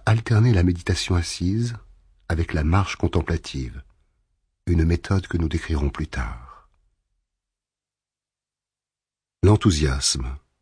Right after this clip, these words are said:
comme moteur de la persévérance.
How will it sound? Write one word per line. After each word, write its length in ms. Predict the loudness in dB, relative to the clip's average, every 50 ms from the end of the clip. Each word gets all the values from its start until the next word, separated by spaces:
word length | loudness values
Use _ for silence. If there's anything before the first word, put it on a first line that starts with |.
| _ _ _ _ _ _ _ _ _ _
comme 240 | 0 2 4 4 4
moteur 560 | 4 4 4 2 0 0 2 2 2 2 2
de 80 | 0 -2
la 100 | -2 -2
persévérance. 1040 | -2 -2 -2 -2 -2 -2 -2 -2 -4 -4 -6 -6 -8 -10 -10 -12 -12 -12 -16 -20